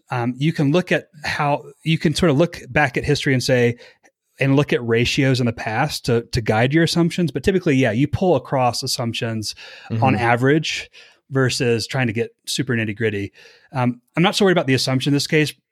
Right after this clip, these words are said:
Speaker 1: Um, my point, I just wanna make sure it's clear, is when you are pulling data from third-party systems into your model that are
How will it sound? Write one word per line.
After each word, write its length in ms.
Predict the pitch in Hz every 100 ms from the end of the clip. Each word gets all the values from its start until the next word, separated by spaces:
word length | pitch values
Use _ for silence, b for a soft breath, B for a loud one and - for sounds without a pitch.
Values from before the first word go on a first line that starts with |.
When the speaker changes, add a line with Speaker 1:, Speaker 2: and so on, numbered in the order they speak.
| _ -
Speaker 1:
Um, 260 | 131 131 -
my 140 | 139
point, 360 | 127 160 143 - _
I 60 | 131
just 120 | 123
wanna 140 | 135 117
make 180 | 120
sure 140 | - 123
it's 100 | -
clear, 440 | - 120 107 101 b b -
is 340 | 127 117 - B B B -
when 200 | 143 175
you 120 | 202
are 220 | 170 139 -
pulling 400 | - 151 139 131
data 300 | 123 123 123
from 180 | 131 110
third-party 400 | 127 120 123 104
systems 640 | - 113 - 117 110 - -
into 240 | 127 123
your 80 | 123
model 340 | 117 110 110 107
that 120 | 117
are 280 | 113 120